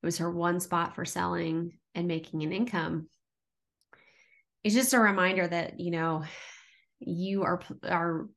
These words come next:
playing in rented space on all of these platforms. And so, one, like, diversifying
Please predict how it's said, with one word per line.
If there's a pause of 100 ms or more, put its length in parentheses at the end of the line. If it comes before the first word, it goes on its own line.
(120)
playing
in
rented
space
on
all
of
these
platforms. (580)
And
so, (160)
one, (520)
like,
diversifying